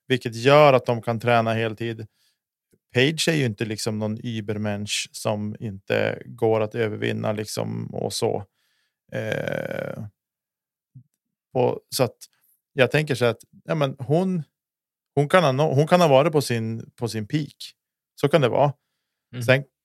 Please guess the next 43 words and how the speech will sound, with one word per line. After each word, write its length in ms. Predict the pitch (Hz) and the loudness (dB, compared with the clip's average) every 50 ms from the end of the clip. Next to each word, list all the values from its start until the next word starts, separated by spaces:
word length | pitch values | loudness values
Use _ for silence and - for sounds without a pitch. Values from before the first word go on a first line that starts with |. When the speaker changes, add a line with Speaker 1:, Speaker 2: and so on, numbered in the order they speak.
| _ _ - - | _ _ -16 -8
Speaker 1:
även 220 | - 135 135 135 | -2 0 0 2
om 80 | 151 151 | 2 2
hon 120 | 143 131 | 0 0
inte 140 | 123 104 - | -2 -2 -2
är 40 | 120 | 0
lastgammal, 680 | 113 113 110 - - - 127 120 117 113 113 - - - | 0 0 -2 -2 0 2 2 2 2 0 -2 -4 -4 -4
men 160 | 135 127 113 | -4 -2 0
sen 160 | 120 131 135 | 0 -2 0
kan 160 | - 156 151 | 0 0 0
det 80 | 139 127 | 2 0
även 220 | 117 117 117 120 | 0 0 0 0
vara 180 | 120 117 113 107 | 2 0 0 0
så, 120 | - - | -4 -10
liksom, 180 | 113 104 - 113 | -12 -10 -10 -10
att 100 | 110 - | -10 -8
de, 140 | - 139 - | -10 -12 -12
de 320 | - 127 123 131 123 127 | -14 -4 -2 -2 0 2
andra 300 | 127 123 120 120 135 147 | 2 2 2 2 0 0
börjar 280 | 143 139 127 120 117 113 | 2 2 2 2 0 -4
komma 320 | - - - 120 117 117 113 | -4 -4 -4 -4 -2 -4 -6
ikapp 340 | - - - 170 - _ - | -4 -2 -4 -4 -4 _ -8
henne 240 | - - 50 50 - | -6 -6 -6 -10 -10
nu. 180 | - - - 107 _ _ _ _ _ _ _ _ _ _ _ _ _ _ _ _ _ _ _ _ _ | -12 -14 -14 -16 _ _ _ _ _ _ _ _ _ _ _ _ _ _ _ _ _ _ _ _ _
Lite 180 | 120 - - 117 | -8 -8 -4 -6
grann. 300 | 113 - - - 104 - _ _ | -4 -4 -6 -8 -12 -18 _ _
Det 140 | - 127 123 | -4 -4 -2
kommer 260 | - - 139 139 135 | 0 0 0 0 0
inte 120 | 120 - | -2 0
vara 160 | 131 143 160 160 | 2 4 4 4
lika 340 | 135 120 110 - - 110 | 4 0 -2 -2 -4 -6
självklart 640 | - - 127 120 110 107 104 - - 117 113 110 - | -4 -2 0 0 0 -2 -4 -4 -2 -2 -2 -2 -4
som 140 | - 113 110 | -6 -6 -4
det 80 | 110 107 | -4 -2
var 160 | 110 113 107 | -2 -2 -4
för 100 | - 113 | -2 -4
några 200 | 110 107 107 104 | -6 -6 -6 -8
säsonger 480 | - 117 - - 156 151 131 - - | -10 -10 -4 -2 -2 -2 -2 -4 -8
sedan. 300 | 110 - 117 - - - 113 | -8 -8 -8 -8 -8 -10 -12
Att 180 | 123 - _ - | -12 -14 _ 0
Speaker 2:
Mm, 200 | 123 120 117 117 | 0 2 2 0
Speaker 1:
Page 100 | 110 131 | 2 2
Speaker 2:
nej, 160 | 147 156 139 123 | 4 4 6 4
och, 160 | 127 120 | 4 2